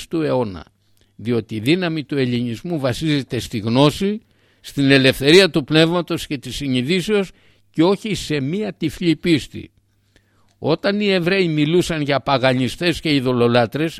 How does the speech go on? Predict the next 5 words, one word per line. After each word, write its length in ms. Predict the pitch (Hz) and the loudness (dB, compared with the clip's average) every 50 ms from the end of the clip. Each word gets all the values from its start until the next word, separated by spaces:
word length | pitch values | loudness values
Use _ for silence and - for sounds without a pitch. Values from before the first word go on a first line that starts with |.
| _ - | _ -4
εννοούσαν 600 | - 135 123 123 131 165 190 180 - 180 175 156 | -2 -2 0 0 0 0 -2 -2 -4 -6 -8 -8
τους 200 | - 160 143 - - | -8 -8 -10 -10 -6
Φιλιστέους, 840 | - 143 131 123 131 120 - - 185 190 180 139 113 101 - - - _ _ _ _ _ - | -6 -4 -2 -2 -2 -4 -2 2 4 6 6 6 4 0 -6 -12 -20 _ _ _ _ _ -8
παύλα 520 | 151 151 143 135 127 120 110 107 - - | -4 -4 -2 -2 -2 -6 -6 -6 -4 0
Έλληνες, 640 | 120 127 127 127 139 147 165 202 220 214 - - | 2 4 4 4 4 2 2 2 0 0 -2 -6